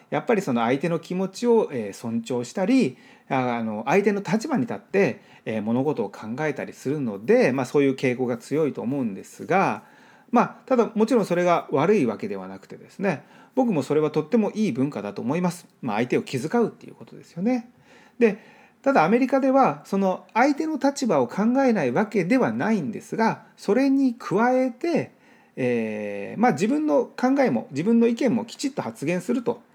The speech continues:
いう、まあ、言ってみれば自己主張の、えー、文化があります。で、特にアメリカ人の女性は、まあ、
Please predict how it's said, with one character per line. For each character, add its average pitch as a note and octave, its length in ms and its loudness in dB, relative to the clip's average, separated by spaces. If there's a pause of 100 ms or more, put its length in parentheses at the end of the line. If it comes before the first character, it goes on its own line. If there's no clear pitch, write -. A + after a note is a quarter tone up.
(160)
い A2+ 500 0
う、 A#2+ 40 0
ま D#3 120 2
あ、 B2 160 -4 (200)
言 C#3 80 -8
っ - 20 -12
て A3+ 120 2
み C4+ 80 4
れ A3+ 80 4
ば G#2+ 80 0
自 A2 180 -6
己 - 60 -12
主 D4 200 0
張 C#4+ 220 0
の、 G2+ 160 -4 (220)
え G#2+ 220 -4
ー、 G2+ 40 -6
文 D3+ 220 -4
化 B2+ 160 -6
が D#3+ 100 0
あ A2 60 0
り B2+ 100 0
ま F3 80 0
す。 - 160 -10 (800)
で、 B2 100 -2
特 A#3+ 300 4
に F3+ 180 2
ア A2 80 -10
メ B2+ 120 -2
リ B2+ 100 -2
カ B2+ 160 -2
人 G2+ 180 -10
の F#2+ 100 -12
女 G2+ 140 -8
性 A2+ 240 -2
は、 A3 260 2 (400)
ま A3 100 4
あ、 D3+ 160 -4